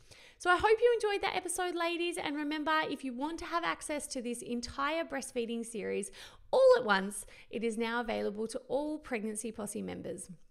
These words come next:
We also have exclusive content for members only on pumping, hand expressing demonstrations, and correct baby latch positions too. You can find out more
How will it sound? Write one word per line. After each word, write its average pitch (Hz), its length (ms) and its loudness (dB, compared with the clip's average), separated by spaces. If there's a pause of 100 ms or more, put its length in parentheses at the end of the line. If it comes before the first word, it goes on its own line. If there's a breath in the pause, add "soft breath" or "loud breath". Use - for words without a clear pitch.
(320)
We 240 140 4
also 254 280 2
have 254 160 0
exclusive 392 560 2
content 285 420 -2
for 277 80 -4
members 240 360 -2
only 214 360 -2
on 202 220 -6
pumping, 330 600 -2 (340 loud breath)
hand 311 320 0
expressing 240 640 -4
demonstrations, 202 880 -4 (320 loud breath)
and 277 380 2
correct 202 460 -2 (100)
baby 196 420 -4
latch - 380 -6
positions 185 440 -8
too. - 300 -8 (320 loud breath)
You 285 140 -2
can 359 100 0
find 359 240 2
out 403 180 2
more 311 220 2